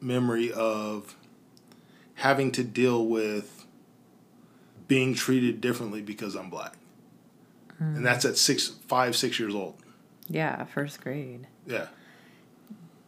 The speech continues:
Speaker 2: In that time, did you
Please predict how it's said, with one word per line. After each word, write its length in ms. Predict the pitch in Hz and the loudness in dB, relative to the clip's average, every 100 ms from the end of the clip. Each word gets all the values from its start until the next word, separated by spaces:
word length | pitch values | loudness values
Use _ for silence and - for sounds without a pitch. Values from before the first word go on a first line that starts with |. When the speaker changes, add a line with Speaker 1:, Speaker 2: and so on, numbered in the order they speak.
| - - | -10 2
Speaker 2:
In 220 | 233 240 | 6 8
that 320 | 233 196 - | 8 8 6
time, 600 | - - 185 233 185 160 156 | 2 4 6 8 6 6 4
did 300 | 165 165 156 | 4 4 4
you 540 | 165 165 160 151 - | 4 4 4 2 0